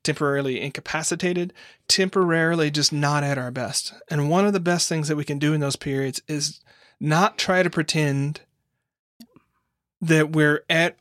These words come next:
our full sort of capacity as far as expectations and capabilities and all those things. Instead, say, you know, in, for this period,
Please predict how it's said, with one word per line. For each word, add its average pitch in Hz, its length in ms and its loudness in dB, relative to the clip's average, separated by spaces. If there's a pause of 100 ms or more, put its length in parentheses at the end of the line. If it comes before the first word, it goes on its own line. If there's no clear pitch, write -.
our 156 160 0
full 156 580 4
sort 139 200 -4
of 131 60 -6
capacity 135 800 -4 (920)
as - 100 -2
far 165 140 4
as 139 180 0
expectations 147 760 0
and 131 140 -8
capabilities 147 720 0
and 135 80 -4
all 135 80 -4
those 131 180 0
things. 143 240 -2
Instead, 151 300 0
say, 160 160 0
you 170 120 0
know, 170 220 0
in, 185 200 2
for 208 280 2
this 196 220 2
period, 220 580 -4